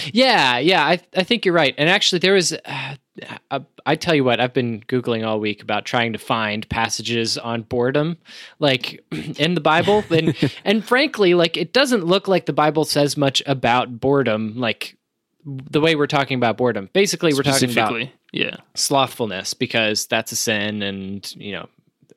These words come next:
Speaker 1: uh, that's talked about a lot in, uh, Proverbs and, and elsewhere and stuff. Um, but there was actually a passage that I thought was really interesting.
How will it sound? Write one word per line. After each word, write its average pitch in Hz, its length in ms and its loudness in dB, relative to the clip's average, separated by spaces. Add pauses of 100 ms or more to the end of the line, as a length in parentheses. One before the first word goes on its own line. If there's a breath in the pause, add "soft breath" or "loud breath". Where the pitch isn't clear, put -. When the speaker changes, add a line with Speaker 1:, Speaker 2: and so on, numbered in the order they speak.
(140)
Speaker 1:
uh, - 420 -18 (340)
that's 135 200 2
talked 139 220 0
about 113 160 0
a 104 40 -6
lot 135 340 2
in, 160 320 2
uh, 156 220 2
Proverbs 143 680 0
and, 90 320 -8 (560 loud breath)
and 107 180 -2
elsewhere 50 480 -6
and - 120 -12
stuff. - 420 -8 (800 soft breath)
Um, 104 440 -2 (440 loud breath)
but 151 120 0
there 220 140 4
was 226 160 0
actually 175 640 4
a 147 180 4
passage 143 1040 0 (600)
that 139 600 2 (760)
I 143 640 2 (100)
thought 226 380 0
was 151 220 -2
really 185 380 2
interesting. 135 680 -2